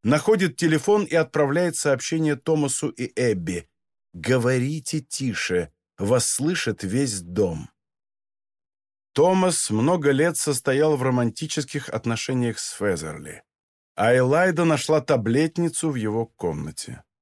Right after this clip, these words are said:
В мусорном ведре. Ясно. Тек умеет строить интригующие сюжеты, но Грир после работы над двадцатью одним детективом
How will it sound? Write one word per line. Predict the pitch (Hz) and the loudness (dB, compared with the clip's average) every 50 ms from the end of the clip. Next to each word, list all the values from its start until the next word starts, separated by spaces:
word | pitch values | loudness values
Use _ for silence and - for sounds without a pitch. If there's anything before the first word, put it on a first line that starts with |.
| _ _ _ _ _ _ _ _ _ _ _ _ | _ _ _ _ _ _ _ _ _ _ _ _
В | - 85 80 85 | -12 -8 -2 0
мусорном | 107 117 127 147 139 - 156 147 139 135 127 127 120 | 2 2 4 2 2 0 0 0 0 -2 -2 -2 -4
ведре. | 110 104 104 85 78 73 78 76 - - - _ _ _ _ _ _ _ _ _ _ _ _ _ | -4 -4 -6 -6 -6 -8 -8 -10 -10 -12 -18 _ _ _ _ _ _ _ _ _ _ _ _ _
Ясно. | - 82 82 87 80 69 - - - - - - - - _ _ _ _ _ _ _ _ _ _ _ _ _ _ _ _ - | -8 -6 -6 -6 -6 -6 -8 -8 -8 -10 -12 -16 -18 -20 _ _ _ _ _ _ _ _ _ _ _ _ _ _ _ _ 0
Тек | - 190 214 202 - - | 2 4 4 2 2 2
умеет | 156 151 165 190 208 196 180 135 - | 4 4 4 4 4 4 2 2 0
строить | - - - 156 196 202 190 185 160 - - | -4 -2 0 2 4 4 4 2 0 -2 0
интригующие | 151 156 151 147 147 156 147 156 175 170 165 147 - - 147 151 | 0 2 2 2 0 -2 -2 -2 -2 -2 -2 -2 -4 -2 -2 -4
сюжеты, | 139 123 - 143 139 120 135 156 147 - - 104 95 | -4 -4 -4 -6 -4 -2 0 0 0 0 0 -2 0
но | 101 113 113 | 0 0 -2
Грир | 92 - 113 143 190 196 143 120 | -2 -2 -2 0 0 0 -2 -4
после | - - 113 - - 110 | -4 -6 -6 -2 -2 0
работы | 107 117 120 131 147 139 - 127 | 0 2 2 2 0 0 2 2
над | 123 127 127 113 | 2 2 0 0
двадцатью | 113 123 139 120 - - 135 127 - - 139 147 156 - | 0 0 0 -2 -2 -4 -4 -6 -6 -4 -2 0 0 0
одним | - 120 110 113 127 127 123 | 0 0 0 2 0 0 2
детективом | 104 110 107 - 104 - - - 165 190 175 175 190 135 123 | 0 0 -2 -2 -4 -4 -4 -4 -2 0 2 2 2 0 -2